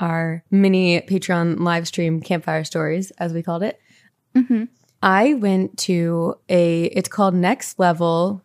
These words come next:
Speaker 1: It's in Santa Monica. And this guy, Joe, who started the company or started the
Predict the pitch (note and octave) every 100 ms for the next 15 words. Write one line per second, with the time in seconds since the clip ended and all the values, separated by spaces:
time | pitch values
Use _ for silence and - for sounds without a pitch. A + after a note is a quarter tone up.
0 | - F3 - F#3 F3+ G3 A#3 A#3+ G3 E3+
1 | E3+ F3 D#3+ E3 - - F#3 E3+ E3 E3+
2 | F3 - F3+ E3+ - F#3 F#3+ F3 F3+ E3
3 | D3+ E3+ F3+ - F3 D#3 D#3+ D#3 - E3
4 | D#3 D3+ D#3 - - F#3 G3+ E3 D#3 D3+
5 | D3+ - E3+ D3+ E3+ D#3 D#3 D#3+ D3+ D#3